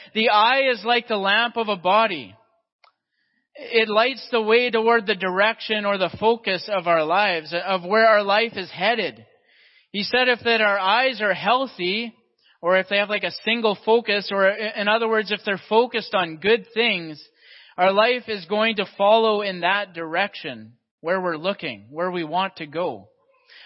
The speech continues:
But if our eyes are fixed on the things of the world, look out, 'cause we're heading for darkness. It's so easy to do that, right? It's so easy to get distracted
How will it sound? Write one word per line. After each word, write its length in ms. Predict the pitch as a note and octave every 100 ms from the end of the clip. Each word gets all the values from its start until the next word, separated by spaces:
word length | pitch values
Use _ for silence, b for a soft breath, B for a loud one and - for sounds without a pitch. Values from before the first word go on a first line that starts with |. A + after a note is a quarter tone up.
| _
But 260 | A#3 A#3+ B3
if 160 | A#3
our 160 | A3 A#3
eyes 380 | A3 A#3+ B3+ A3+
are 100 | G#3
fixed 500 | - A#3+ A#3+ - A3+
on 300 | G#3 G#3+ G#3
the 100 | F#3+
things 260 | A#3 A#3+ G#3
of 120 | G#3
the 80 | F#3+
world, 340 | G3 B3+ A3+
look 260 | G3+ A#3 A3+
out, 380 | A3 A#3+ D#3 - - _ b b b b -
'cause 160 | F#3+
we're 160 | G3 G3
heading 360 | F#3+ G3+ G#3+ G3
for 140 | F3+
darkness. 600 | E3 E3 F#3+ F#3 C#3 G#2+ - - _ _ _ _ _ _ _ _ _ _ B B
It's 200 | F#3 -
so 260 | A3+ A#3+ B3
easy 460 | A#3 B3+ G#3 G#3+
to 100 | F3+
do 200 | E3+ A3
that, 240 | G3+ D#3+ D#3
right? 160 | G3
It's 180 | F#3+ -
so 160 | A#3+ A#3+
easy 300 | A#3+ A3+ A#3
to 80 | A3+
get 160 | A3
distracted 800 | G3 - G3+ G3+ A#3 A3+ A3 G3+